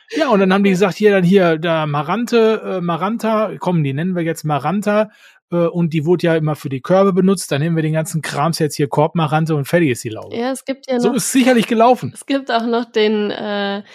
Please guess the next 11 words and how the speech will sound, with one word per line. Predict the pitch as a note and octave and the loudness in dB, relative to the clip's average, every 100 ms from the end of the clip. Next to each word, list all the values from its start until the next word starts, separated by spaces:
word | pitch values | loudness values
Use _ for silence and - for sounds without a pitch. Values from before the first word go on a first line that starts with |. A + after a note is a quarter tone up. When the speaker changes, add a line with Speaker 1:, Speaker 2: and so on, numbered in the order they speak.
| - - - - | -20 -20 -16 -6
Speaker 2:
äh, | G#3+ | -6
zwei | G#3+ - A3 A3+ A#3+ A#3+ | -6 -4 -2 -2 -2 -2
andere | - D4+ A3+ G3+ | 0 0 0 -2
Begriffe, | G3+ G3+ G#3 A3 - C4+ | -4 -8 -4 -6 -2 -2
und | A#3 - | -2 -6
zwar | - A3 A3 | -4 -2 -2
einmal | A3+ A3 G#3+ G#3 - | -2 -2 -2 -4 -6
Pfeilwurz | - A3 A3+ C4 B3+ C#4 E4 A4 - - - | -10 -8 -4 -4 -2 -2 -2 -4 -12 -16 -4
und | B3 C4+ C4 | -2 0 -2
Gebetspflanze. | B3 A#3+ C4 - - G#3 F#3+ F#3 - | -6 -2 -4 -6 -12 -8 -8 -8 -6
Speaker 1:
Ja. | D3 | -6